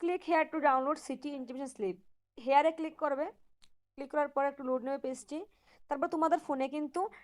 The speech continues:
সেটি ডাউনলোড হয়ে যাবে, ঠিক আছে? আর যাদের পরীক্ষা ইতিমধ্যেই শুরু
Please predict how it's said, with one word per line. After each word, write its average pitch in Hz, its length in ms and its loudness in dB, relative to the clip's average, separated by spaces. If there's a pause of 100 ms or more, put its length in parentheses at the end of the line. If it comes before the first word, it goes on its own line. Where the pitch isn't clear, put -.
(260)
সেটি 302 160 0 (100)
ডাউনলোড 247 360 2
হয়ে 208 200 10
যাবে, 180 240 2
ঠিক 330 160 -6
আছে? - 160 -10 (1300)
আর 311 160 8
যাদের 330 220 -4
পরীক্ষা 392 360 4
ইতিমধ্যেই 359 460 -2
শুরু 311 140 2